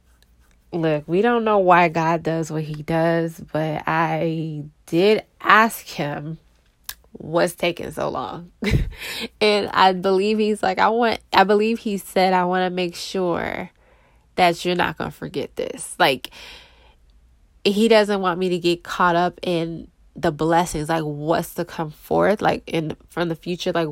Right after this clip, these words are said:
what he has for me. He does not want me to get caught up in that and just forget all of this, okay? So we cannot forget to, to praise him, because you know what? When that man, when his feet were healed,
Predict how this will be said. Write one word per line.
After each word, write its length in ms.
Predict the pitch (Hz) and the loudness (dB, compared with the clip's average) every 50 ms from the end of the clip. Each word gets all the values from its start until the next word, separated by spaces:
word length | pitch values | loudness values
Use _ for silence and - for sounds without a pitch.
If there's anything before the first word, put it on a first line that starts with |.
| 147 | -8
what 240 | - 156 165 190 175 | -6 0 0 0 0
he 200 | 170 - 185 175 | 0 -4 -4 -4
has 380 | 165 147 170 156 165 180 180 - | -4 -4 -2 -2 -2 -2 -2 -6
for 160 | - - 226 | -8 -6 -4
me. 220 | 220 226 233 233 | -2 -2 -2 -4
He 220 | 214 - 208 196 196 | -4 -4 -6 -6 -4
does 240 | 165 170 165 151 156 | -2 -2 -4 -2 -4
not 200 | 165 165 156 156 | -4 -6 -4 -4
want 180 | 160 160 156 | -6 -6 -6
me 80 | 156 151 | -6 -6
to 100 | 156 151 | -6 -6
get 160 | 160 - - | -8 -8 -10
caught 220 | - - 160 160 170 | -4 0 0 0 0
up 120 | 160 - | 0 -4
in 100 | 165 165 | -2 -2
that 220 | 165 170 170 160 160 | 0 0 0 0 -2
and 80 | 156 | -4
just 200 | 147 151 147 - | -6 -8 -12 -12
forget 440 | - - 151 147 160 156 - 165 - | -12 -12 -12 -12 -10 -10 -8 -6 -4
all 200 | - - 78 71 | -4 -4 -4 -6
of 100 | 64 - | -10 -10
this, 220 | - - - 175 | -10 -12 -10 -10
okay? 420 | - - - - 151 156 165 170 180 _ - - - - - - - - - - - - _ | -10 -10 -8 -8 -8 -6 -6 -6 -8 _ -20 -20 -20 -20 -20 -20 -20 -20 -20 -20 -20 -14 _
So 240 | - - 214 190 185 | -2 2 2 4 4
we 180 | 170 180 185 | 4 2 0
cannot 480 | - - - 202 180 180 175 175 180 - | 0 -2 -2 0 4 6 6 4 4 2
forget 340 | - 170 156 165 175 170 - | -2 -2 -2 -2 -4 -4 -2
to, 180 | - 170 156 - - - _ _ _ - | -4 -4 -4 -4 -8 -20 _ _ _ -8
to 160 | - - 160 | -2 -2 -2
praise 340 | - - - 170 180 175 165 | -2 0 2 2 2 2 -2
him, 120 | 151 156 | -4 -4
because 300 | 156 165 156 175 170 160 | -4 -6 -2 -2 -2 -2
you 80 | 160 175 | -2 -2
know 180 | 170 175 175 170 | 0 0 0 0
what? 380 | 165 170 170 180 208 214 - - _ _ _ _ _ _ _ _ _ - _ - _ - - _ _ _ _ - - | 2 2 4 4 4 2 0 -4 _ _ _ _ _ _ _ _ _ -20 _ -20 _ -20 -20 _ _ _ _ -16 -10
When 220 | 165 170 175 160 | -6 -4 -4 0
that 200 | 165 170 180 180 | 2 2 0 0
man, 360 | 165 165 175 175 185 202 214 | 0 0 0 2 2 2 2
when 120 | 202 175 175 | 0 0 -2
his 300 | 165 190 208 208 - - | 0 -2 -2 -2 -4 -8
feet 340 | - - - 190 226 - - | -14 -6 -4 -2 -2 -2 0
were 120 | 220 208 | 0 0
healed, 520 | 208 214 240 254 277 285 294 294 285 - | 2 2 2 2 2 2 0 -2 -4 -6